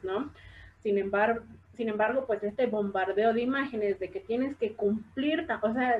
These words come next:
no, no es, no basta con que tienes que cumplir con un estereotipo de vida, ¿no? Sino que también te, te estereotiparon a que tenías que cumplir algo en pandemia, ¿no?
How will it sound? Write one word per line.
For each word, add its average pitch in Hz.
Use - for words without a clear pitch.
no, 285
no 294
es, 311
no 302
basta 320
con 214
que 208
tienes 294
que -
cumplir 220
con 262
un 262
estereotipo 214
de 185
vida, 196
¿no? 185
Sino 190
que -
también 240
te, 220
te 196
estereotiparon 220
a 226
que 190
tenías 294
que 226
cumplir 226
algo 220
en 208
pandemia, 208
¿no? 196